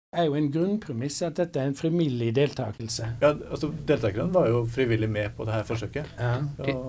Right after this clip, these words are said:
Speaker 3: ja.
Speaker 1: De var med på forsøket, men, men, men, men, men spørsmålet er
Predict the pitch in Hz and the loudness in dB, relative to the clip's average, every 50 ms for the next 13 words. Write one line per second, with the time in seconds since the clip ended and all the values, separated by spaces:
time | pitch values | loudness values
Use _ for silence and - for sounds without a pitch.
0 | 127 123 120 - - - - - 135 139 151 160 170 170 180 190 170 - 147 - | -10 -12 -12 -14 -16 -14 -8 -4 -4 -2 4 6 8 8 8 6 4 4 2 0
1 | 160 180 175 - 175 143 127 113 - 135 143 156 160 127 113 147 156 156 147 135 | 0 0 0 2 2 2 2 2 0 -2 0 0 -2 -2 -2 -2 0 0 -2 -2
2 | 143 147 - 143 147 151 131 139 147 151 143 143 143 139 120 143 147 147 - - | -4 -4 -2 -2 -2 -2 -2 -2 -2 -2 -2 -2 -2 -2 -2 -4 -4 -4 -2 -2
3 | 185 160 170 - 139 139 156 156 147 143 | -2 -2 -2 -4 -4 -2 -2 0 -2 -2